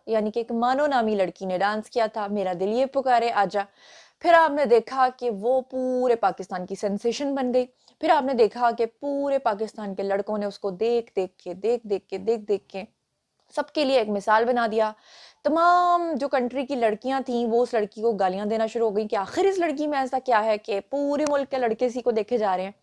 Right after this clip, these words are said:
फिर आपने देखा कि लोगों ने दो तरह की तनकीद करना शुरू कर दी। एक वो थे जिन्होंने कहा कि हमारे मुल्क में टॉपर्स भी हैं, वो हैं जो पढ़ाई में इतना नाम बनाते हैं,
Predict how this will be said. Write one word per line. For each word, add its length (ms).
फिर 120
आपने 220
देखा 220
कि 100
लोगों 280
ने 240
दो 200
तरह 200
की 100
तनकीद 360
करना 240
शुरू 180
कर 180
दी। 200
एक 180
वो 160
थे 120
जिन्होंने 300
कहा 200
कि 140
हमारे 300
मुल्क 260
में 180
टॉपर्स 380
भी 220
हैं, 220
वो 220
हैं 260
जो 200
पढ़ाई 420
में 140
इतना 340
नाम 340
बनाते 360
हैं, 220